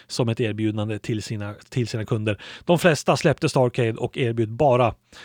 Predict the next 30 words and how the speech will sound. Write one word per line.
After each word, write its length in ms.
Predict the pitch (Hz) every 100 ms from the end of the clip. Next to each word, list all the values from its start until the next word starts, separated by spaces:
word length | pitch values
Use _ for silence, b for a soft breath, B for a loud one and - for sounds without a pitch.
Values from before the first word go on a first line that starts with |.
| B
Survivor 640 | - - 104 110 110 104 98
Series. 640 | - - 190 113 104 - B B B B B _ _ _ _
Och 120 | 233
det 200 | 156 254
betyder 340 | 220 214 202 208
då 160 | 196
att, 400 | 208 190 - -
eh, 60 | 185 175 170 170 165 165 - - -
den 120 | 170
här 320 | 170 160 -
tävlingen, 680 | - 226 147 160 240 208 175
om 120 | 170
vi 60 | 160
nu 120 | 147
kan 180 | 156 139
kalla 200 | 151 127
det 160 | 127
för 400 | 127 147 139 139
så, 320 | 127 147 165 190 _ _ _ _ _ _ -
mellan 300 | 151 147 147
Survivor 260 | 170 131 131
Series 240 | 135 120
och 80 | 127
Starrcade 400 | 123 113 123 110
blev 280 | 135 117 135
inte 200 | 131 127
mycket 400 | 120 - 117 -
till 140 | 131
en 100 | 135
match. 420 | 131 160 - -